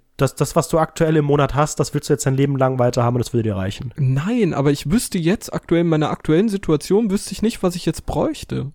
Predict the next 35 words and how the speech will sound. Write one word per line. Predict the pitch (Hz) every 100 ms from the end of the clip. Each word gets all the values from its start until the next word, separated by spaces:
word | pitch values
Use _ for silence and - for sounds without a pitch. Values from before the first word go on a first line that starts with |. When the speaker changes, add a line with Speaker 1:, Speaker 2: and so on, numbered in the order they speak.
| -
Speaker 2:
Also | 156 170
jetzt, | 170 196 - - -
was | 120 170 170
ich | 175
mir | 170
jetzt | 147 -
kaufen | 185 226 -
würde, | 131 127
natürlich. | 131 - 240 131 - 156 -
In | 147
Zukunft, | - 254 - 185 180 - - -
da | 131
möchte | 135 - 131
man | 131
natürlich | 127 165 139
dann | 123 120
im | 117
Job | 170 175
stehen | - 156 151 147
und |
man | 127 127
hat | 123
irgendwie | 120 123 123
sein | 123
Gehalt, | 123 143 160
was | 147
man | 147 135
möchte | 135 143 135
und | 127 123
dann | 123
holt | 123
man | 131
sich | 127
irgendwie | 127 127
eine, | 117 117 110